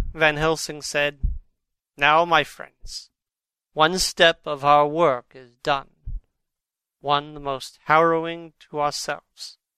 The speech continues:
but there remains a greater task, to find out the author of all this our sorrow and to stamp him out.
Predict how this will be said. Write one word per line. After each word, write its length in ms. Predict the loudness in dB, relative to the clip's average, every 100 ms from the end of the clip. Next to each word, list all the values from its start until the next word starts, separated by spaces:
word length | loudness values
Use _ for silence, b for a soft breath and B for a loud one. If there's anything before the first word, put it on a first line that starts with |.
| _ _ _ -18
but 120 | -6
there 180 | -2 -2
remains 440 | 0 0 0 -2
a 60 | -8
greater 480 | -2 2 2 0 -12
task, 580 | -16 -20 _ -20 -20 _ _ _ _ _ _ _ _ _
to 100 | -12
find 380 | 2 2 4 4
out 320 | 2 0 _
the 160 | 0 6
author 560 | 8 6 0 -20 -20 _ _ _ _ _ _
of 200 | -14 -14 -2
all 480 | 2 4 6 4 2
this 320 | 0 -2 -4
our 240 | -4 -4
sorrow 640 | -4 0 2 2 0 -10 -14
and 140 | -16
to 60 | -12
stamp 580 | -12 -10 0 0 0 -6
him 200 | -12 -12
out. 260 | -16 _